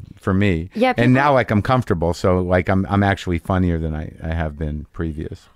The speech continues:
Speaker 2: I think that's the thing, too, and it doesn't matter how good your jokes are. If you're young, you just look like a baby deer up there.
Speaker 1: Kinda. You don't think that, though.
Speaker 2: You totally don't. And that's what makes it even
Speaker 1: <laughs>
Speaker 2: more
Speaker 1: I'm
Speaker 2: awkward.
Speaker 1: ready.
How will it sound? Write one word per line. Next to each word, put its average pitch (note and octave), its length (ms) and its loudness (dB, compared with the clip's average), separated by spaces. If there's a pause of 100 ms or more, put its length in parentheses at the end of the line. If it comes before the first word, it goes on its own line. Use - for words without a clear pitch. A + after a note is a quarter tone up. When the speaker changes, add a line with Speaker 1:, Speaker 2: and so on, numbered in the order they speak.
(120)
Speaker 2:
I C4+ 120 0
think F4+ 300 -2
that's B3 280 -2
the G#3 100 -6
thing, G3+ 240 -2
too, A3 240 0
and G3 200 -2 (760)
it A3+ 100 -2
doesn't D#4 200 -2
matter B3 160 2
how G#3 160 0
good G#3+ 200 2
your G#3 100 2
jokes G3+ 340 -2
are. G#3 60 2
If F#3+ 100 -6
you're F#3 140 -2
young, G#3 400 2
you F#3+ 100 0
just G#3 260 -4
look G#3 140 -4
like G#3 200 -2
a F#3+ 60 -2
baby F#3 440 -2
deer G3+ 320 -2
up - 160 -20
there. - 240 -12 (240)
Speaker 1:
Kinda. G#2+ 340 2
You F#2+ 80 0
don't A#2+ 160 2
think C3+ 200 0
that, E2 200 0
though. D#2+ 300 0
Speaker 2:
You G3+ 120 -2
totally A#3+ 560 4
don't. B3 300 2
And A#3+ 140 4
that's C4+ 180 0
what D4 100 0
makes C#4 240 0
it B3 100 0
even A#3 340 2 (120)
Speaker 1:
<laughs> - 100 -12
Speaker 2:
more E2+ 680 0
Speaker 1:
I'm - 100 -4 (180)
Speaker 2:
awkward. A#3+ 100 4
Speaker 1:
ready. A#3+ 480 2